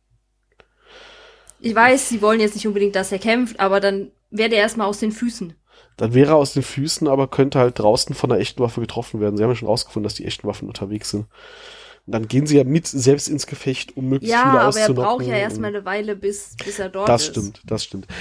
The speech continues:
Speaker 2: Du, du, da brauchst du an der Stelle vor allem aber halt auch, äh, O'Neill, weil nur O'Neill und vielleicht noch Tiak in der Stelle halt den Charakter haben, zu sagen, „Gib mir mal so ein Ding“, und schießen halt einfach nur über den Haufen. Während, äh, Carter und Daniel halt,
Speaker 1: Ja,
Speaker 2: äh,
Speaker 1: Daniel, die
Speaker 2: zu
Speaker 1: sind
Speaker 2: sehr
Speaker 1: eher die
Speaker 2: auf die
Speaker 1: Diplomaten.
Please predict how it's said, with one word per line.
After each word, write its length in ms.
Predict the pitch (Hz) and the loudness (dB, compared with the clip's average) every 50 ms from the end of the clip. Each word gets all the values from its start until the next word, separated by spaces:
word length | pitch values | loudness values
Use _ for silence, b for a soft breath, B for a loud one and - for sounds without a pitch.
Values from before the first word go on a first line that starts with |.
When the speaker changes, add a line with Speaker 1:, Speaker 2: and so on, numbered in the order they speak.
| 160 B | -6 B
Speaker 2:
Du, 100 | - 139 | 0 0
du, 160 | 143 135 135 | 0 0 -2
da 160 | 127 131 147 135 | 2 4 4 4
brauchst 420 | 123 127 127 143 185 190 - - | 6 6 4 4 4 2 -2 -2
du 80 | 165 135 | 0 0
an 120 | 123 135 | 0 2
der 120 | 135 143 147 | 2 2 2
Stelle 240 | - - 151 147 139 | 2 0 0 0 0
vor 180 | - - 127 | 2 2 0
allem 180 | 123 143 139 123 | 2 2 0 0
aber 160 | 113 120 120 | 0 2 2
halt 160 | 117 120 120 | 0 0 -2
auch, 300 | 104 110 117 117 - - | -4 -6 -6 -8 -10 -12
äh, 440 | - - 123 113 113 110 104 104 - - - | -8 -6 -6 -4 -4 -6 -6 -8 -8 -8 -6
O'Neill, 380 | 123 127 135 156 185 214 208 165 | -4 0 2 2 2 2 2 2
weil 280 | 127 123 127 127 127 | 2 4 4 4 2
nur 160 | 135 147 151 143 | 2 2 0 0
O'Neill 300 | 131 131 139 156 170 165 | 0 0 2 2 4 2
und 160 | 147 127 - | 2 0 -4
vielleicht 340 | - - 117 120 151 - - | -2 2 2 2 2 2 -2
noch 100 | 131 - | -6 -6
Tiak 400 | - - - 147 143 135 - - B B B B B B 127 B | -6 -2 2 2 2 2 0 -4 B B B B B B -12 B
in 140 | - 120 113 | -6 0 2
der 140 | 135 127 | 4 4
Stelle 280 | 120 - - 135 127 120 | 4 4 4 4 4 4
halt 160 | 123 123 - | 2 0 0
den 80 | 123 120 | -2 -4
Charakter 480 | - - 120 110 123 - - 143 123 | 0 0 2 2 0 0 2 2 4
haben, 240 | 120 123 120 117 120 | 6 4 4 2 0
zu 120 | - - 120 | -4 -4 0
sagen, 280 | 113 120 117 120 120 | 2 4 2 2 0
„Gib 180 | 110 - 123 - | -4 -6 -2 0
mir 80 | 139 | 0
mal 120 | 123 123 120 | 0 0 0
so 80 | 117 | 0
ein 100 | 123 117 | 0 0
Ding“, 160 | 117 127 120 120 | 0 -2 -2 0
und 160 | 120 113 - | -2 -4 -4
schießen 300 | - - - - - - | -6 -6 -8 -8 -6 -4
halt 120 | 117 - | -4 -4
einfach 200 | 85 104 - 113 | -4 -4 -4 -4
nur 200 | 107 104 104 - - | -4 -6 -6 -8 -6
über 140 | 120 113 | -6 -4
den 80 | 104 98 | -4 -2
Haufen. 340 | 101 104 107 - - 101 - B B B B B B B B B B B | -4 -4 -6 -8 -12 -18 -18 B B B B B B B B B B B
Während, 520 | 113 113 113 110 104 113 110 110 110 - - | 2 4 4 4 4 0 -2 -4 -4 -6 -6
äh, 360 | 90 117 113 107 107 107 101 | -2 0 2 2 2 0 0
Carter 380 | - - 135 120 123 - - 123 | -2 2 4 4 4 4 2 0
und 160 | 107 110 107 | 0 2 0
Daniel 320 | 113 110 123 127 127 117 110 | 0 2 2 2 2 2 2
halt, 120 | 117 113 | 2 2
Speaker 1:
Ja, 140 | - - 196 190 | 2 0 0 -2
Speaker 2:
äh, 160 | 117 113 120 110 | -2 -2 0 2
Speaker 1:
Daniel, 220 | 110 110 110 113 | 4 4 4 2
die 80 | 226 214 | 2 0
Speaker 2:
zu 120 | 214 220 | 0 0
Speaker 1:
sind 100 | 139 123 | 0 2
Speaker 2:
sehr 160 | 117 127 131 123 | 4 6 6 6
Speaker 1:
eher 100 | - - | 6 4
die 60 | - | 2
Speaker 2:
auf 120 | 208 185 | 0 -2
die 80 | 208 220 | -4 -4
Speaker 1:
Diplomaten. 760 | 190 - - 202 196 190 180 185 202 202 - - 180 165 180 | -4 -2 -2 -2 -2 -2 -2 -4 -4 -6 -8 -12 -14 -14 -14